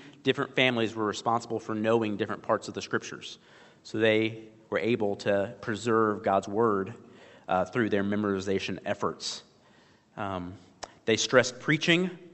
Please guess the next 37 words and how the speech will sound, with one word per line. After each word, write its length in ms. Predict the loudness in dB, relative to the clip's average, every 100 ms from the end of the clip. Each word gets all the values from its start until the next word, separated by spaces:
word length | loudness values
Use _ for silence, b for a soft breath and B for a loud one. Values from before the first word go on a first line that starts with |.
| b b b
uh, 200 | 4 4 4
and 160 | 0 6
not 260 | 6 6 4
just 340 | 2 2 -2
exclusive 1080 | -6 -6 -2 4 4 6 4 4 0 -12 -18 B B -16
to 600 | -2 2 4 4 2 0
their 240 | 2 2 2
primary 600 | 4 4 4 2 2 0
leaders 460 | -2 -2 0 -2
and 80 | -2
ministers. 480 | -2 -2 -4 -8 -6 -2
Everyone 420 | 2 2 2 0
preached. 580 | -4 -6 -6 -8 -10 -12 _ b b b b b
So 500 | 2 4 6 4 -2
you'll 200 | -2 -2
see 240 | 0 0
some 180 | 0 0
traces 400 | 2 2 4 2
in 60 | 0
the 80 | 4
Waldensians 760 | 4 4 2 2 0 -2 -4 -6
in 160 | -2 0
the 80 | 4
Reformation 600 | 2 2 -2 -2 -4 -6
age 460 | -2 0 0 -4 -8
in 160 | -6
the 140 | -4 -4
Anabaptists. 920 | -4 -4 -4 -4 -6 -10 -10 -14 -16
It's 100 | -14
very 200 | -4 -2
similar, 260 | -2 -4 -8
especially 340 | -2 -2 -2
the 60 | -8
Sermon 260 | -4 -2 0
on 60 |
the 60 | 0
Mount, 220 | 0 -4